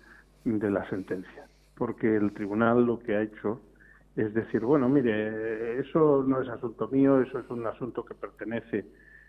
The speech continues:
al, a la fase de ejecución", y el tribunal no debiera haber hecho eso, sobre todo cuando el tribunal sabe, porque el tribunal lo sabe, que esos señores van a depender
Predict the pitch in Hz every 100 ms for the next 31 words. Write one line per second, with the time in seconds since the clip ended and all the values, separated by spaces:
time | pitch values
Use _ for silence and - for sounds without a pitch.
0 | - - 123 107 107 104 104 98 98 -
1 | - - - 104 95 - 123 - - 110
2 | 101 - 117 - - - 127 170 - _
3 | _ _ - _ _ _ _ _ 127 113
4 | - 113 120 135 131 139 131 117 135 117
5 | 98 - - - 110 107 107 - 117 -
6 | 139 - 107 101 - 139 135 131 113 110
7 | 104 - 104 113 127 131 - 117 101 107
8 | - _ _ _ _ - 104 - 95 104
9 | 90 92 104 98 - 120 98 101 - _
10 | _ _ _ _ _ _ - - - 139
11 | 131 - - - 135 110 117 - 117 123
12 | 117 110 101 104 104 107 110 117